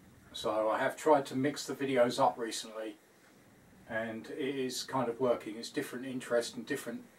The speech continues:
aspects and sites, and, you know, like a,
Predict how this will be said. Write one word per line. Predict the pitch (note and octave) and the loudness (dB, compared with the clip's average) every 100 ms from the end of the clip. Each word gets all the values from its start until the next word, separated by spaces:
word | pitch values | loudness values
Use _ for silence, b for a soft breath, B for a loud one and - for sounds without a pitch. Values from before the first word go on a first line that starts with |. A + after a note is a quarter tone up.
| - | -2
aspects | - - - A#2+ - - | 0 2 0 -6 -6 -10
and | G2+ | -8
sites, | - B2+ A#2+ A#2 - | -2 4 4 2 -2
and, | G2+ G2 - B B B B B B B B _ _ _ _ _ _ _ _ _ _ _ _ _ _ _ _ _ _ _ _ _ | -6 -8 -16 B B B B B B B B _ _ _ _ _ _ _ _ _ _ _ _ _ _ _ _ _ _ _ _ _
you | C#3 | -6
know, | A#2+ A2 | -4 0
like | A#2 - | 0 0
a, | B2 | -4